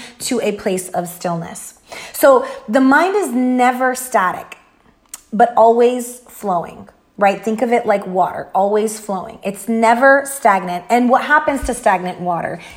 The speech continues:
It gets really gross and creates bacteria and gets yucky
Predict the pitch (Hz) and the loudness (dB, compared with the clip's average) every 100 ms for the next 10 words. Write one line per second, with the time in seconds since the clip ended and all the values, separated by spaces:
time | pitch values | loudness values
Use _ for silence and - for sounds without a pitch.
0 | - 196 220 220 208 202 202 202 202 202 | -6 0 -2 0 -4 -4 -2 0 0 0
1 | 202 196 196 190 - 196 196 - 196 190 | -6 -6 -6 -6 -4 -4 -4 -8 -6 -4
2 | 185 180 180 - 180 180 180 180 185 180 | -2 -2 -4 -6 -8 -8 -8 -8 -6 -4
3 | 175 - 190 175 175 175 185 175 | -4 -8 -8 -4 -4 -6 -8 -6